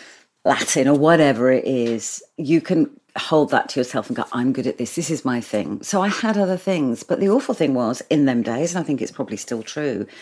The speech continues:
you couldn't actually apply for any higher education without a maths O level as it was in those days. And it was looming. And I thought, "There is actually a real <laughs> chance I will not be able to go to uni because I don't see how I'm ever gonna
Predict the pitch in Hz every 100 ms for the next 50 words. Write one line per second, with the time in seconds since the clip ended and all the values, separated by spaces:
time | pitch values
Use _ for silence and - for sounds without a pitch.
0 | - - - 285 247 - 151 - - 123
1 | 95 107 - - - 147 135 131 131 135
2 | 131 135 131 127 - - 127 127 165 160
3 | 165 156 - 170 170 - - - 190 185
4 | 127 120 113 - - 127 127 127 127 123
5 | 123 123 - - - - 233 - 208 214
6 | 233 320 165 120 120 - - - _ -
7 | 202 214 220 214 - - 233 247 247 -
8 | - 180 147 147 - 170 175 175 - 208
9 | - - 240 - 226 - 269 - - -
10 | 131 240 214 170 160 - 165 160 - -
11 | - - - _ - 240 240 233 302 277
12 | 147 170 - 196 208 208 185 175 - -
13 | 139 156 156 - 147 135 139 147 151